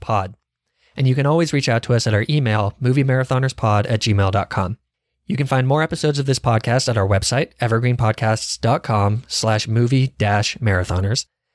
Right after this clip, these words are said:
And we are also on iTunes, Google Play, Stitcher Radio, Spotify, Overcast, Himalaya, and Castbox. So please subscribe or write a review if you like what we're doing, and any feedback you have to help improve the podcast is always appreciated.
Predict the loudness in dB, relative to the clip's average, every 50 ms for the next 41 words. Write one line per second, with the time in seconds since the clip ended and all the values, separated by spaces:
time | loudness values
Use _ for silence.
0 | _ _ -2 0 2 2 2 2 2 2 2 0 0 0 0 0 0 0 0 0
1 | 0 0 2 0 -2 -2 -2 0 0 0 0 0 0 0 2 2 2 0 -2 -2
2 | -4 -2 -2 0 0 0 2 2 2 2 2 2 0 0 -2 -2 -2 0 -2 0
3 | 0 0 0 0 -2 -8 _ _ _ _ -2 0 0 2 0 0 0 0 0 0
4 | -2 -4 -2 -2 0 0 0 0 0 0 0 -2 -2 -2 -4 -4 -4 -4 -4 -4
5 | -6 -6 -6 -6 -6 -8 -8 _ _ _ _ _ _ -6 -4 -4 -2 0 0 0
6 | 0 0 -2 -4 -4 -2 0 0 2 2 2 2 0 0 2 2 2 2 2 0
7 | 0 0 2 2 2 2 0 0 0 0 -2 -2 -2 -2 0 2 2 2 2 0
8 | -2 -2 -2 0 0 0 0 -2 -2 -2 0 2 2 0 0 -2 0 0 0 -2
9 | 0 0 0 0 0 0 0 0 0 0 0 -2 -2 -2 -4 -4 -4 -2 -2 -2
10 | -2 0 0 -2 -2 -2 -4 -4 -2 -2 -2 -2 -2 -2 -2 0 2 2 2 0
11 | 0 -2 -4 -6 -8 -8 -6 -6 -4 -4 -4 -4 -4 -4 -4 -6 -6